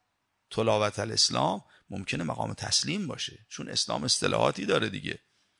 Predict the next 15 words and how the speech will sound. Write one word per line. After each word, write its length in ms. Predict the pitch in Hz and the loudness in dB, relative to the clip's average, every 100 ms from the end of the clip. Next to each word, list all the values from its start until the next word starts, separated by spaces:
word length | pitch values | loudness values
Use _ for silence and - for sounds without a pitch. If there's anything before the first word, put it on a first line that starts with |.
| _ - | _ -2
"ان 200 | 120 123 | 2 4
الدین 300 | 113 139 131 | 4 4 2
عند 180 | 117 113 | 2 2
الله 260 | 110 110 | 4 2
الاسلام"، 500 | 104 104 - 139 127 | 0 0 2 4 4
یعنی 140 | 123 123 | 4 4
شهادتین. 760 | 117 113 110 107 131 151 185 - _ _ _ _ _ _ _ - | 4 4 4 4 4 4 0 -8 _ _ _ _ _ _ _ -8
قطعاً 240 | - - | -6 -2
اینجوری 320 | 123 147 131 | -2 -2 -2
نیست، 160 | 113 - | -2 -2
تفسیر 420 | 117 104 - 127 | -2 -2 0 -2
شده 240 | 117 131 135 | -2 -4 -4
به 100 | 117 | -2
ولایت 380 | 104 110 110 | 0 2 0
امیرالمومنین. 760 | 113 101 92 92 98 - - | -2 -4 -6 -10 -12 -14 -18